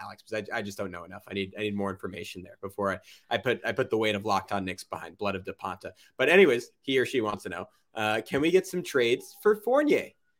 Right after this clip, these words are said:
Uh, yes, you can. Um, and it w-, it was hard, as, as I told at Blood of DuPont on Twitter. Uh, there aren't a lot of realistic options there. And trust me, I spent, I spent a good twenty minutes on this, Alex. I tried to get him back on the Orlando Magic. I was like,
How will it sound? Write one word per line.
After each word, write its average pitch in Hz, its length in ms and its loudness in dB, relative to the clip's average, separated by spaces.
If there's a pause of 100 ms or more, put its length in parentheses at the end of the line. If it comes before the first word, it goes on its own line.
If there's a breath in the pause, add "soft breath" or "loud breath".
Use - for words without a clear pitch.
(220)
Uh, 120 340 6
yes, 180 320 0
you 226 140 -4
can. 208 500 4
Um, 123 380 -2
and 147 260 0 (240)
it 190 60 -2
w-, 196 180 0
it 160 100 2
was 202 140 4
hard, 214 440 6
as, 135 180 2
as 143 220 0
I 143 80 6
told 180 380 2 (100)
at 139 180 -2
Blood 131 180 2
of 120 80 -2
DuPont 127 460 -2
on 131 160 0
Twitter. 170 440 2 (340 soft breath)
Uh, 131 240 4
there 151 180 2
aren't 233 220 6
a 254 40 6
lot 220 220 8
of 208 100 2
realistic 175 460 2
options 151 340 2
there. 107 120 -4
And 104 80 -8
trust 202 240 2
me, 135 100 2
I 151 140 0
spent, 214 340 2
I 196 80 2
spent 262 180 2
a 262 40 0
good 208 180 2
twenty 247 260 4
minutes 226 300 6
on 160 140 6
this, 123 120 0
Alex. 123 200 -2
I 170 40 -2
tried 262 180 8
to 262 100 0
get 254 100 8
him 240 80 4
back 214 240 8
on 220 100 4
the 202 120 6
Orlando 185 340 2
Magic. 151 400 0
I 120 80 0
was 117 80 -4
like, 107 160 -8